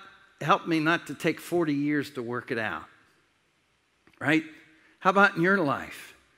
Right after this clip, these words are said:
I-, it's a tragedy if it takes forty years to learn something. If it takes four years to learn something. The Holy Spirit wants to help us to learn something.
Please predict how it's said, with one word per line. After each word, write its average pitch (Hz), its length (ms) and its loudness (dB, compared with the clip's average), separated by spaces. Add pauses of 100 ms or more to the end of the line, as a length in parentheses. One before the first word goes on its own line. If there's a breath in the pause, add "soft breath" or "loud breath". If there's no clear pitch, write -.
(560)
I-, 143 240 -8
it's - 280 -8
a - 100 -18
tragedy 175 800 2 (180 loud breath)
if 131 140 -8
it - 80 -4
takes 170 240 -4
forty 202 420 6
years 170 340 2
to 143 100 -2
learn 165 320 -2
something. - 440 -16 (760 soft breath)
If 202 140 4
it 214 140 6
takes 208 200 0
four 262 640 2
years 120 600 -4
to 123 100 -4
learn 107 320 -4
something. - 480 -16 (720 soft breath)
The 165 100 0
Holy 262 440 4
Spirit 233 480 2
wants 180 280 -2
to 165 120 -4
help 226 560 -2
us 143 220 0 (340 loud breath)
to 185 120 2
learn 220 440 4
something. 143 480 -4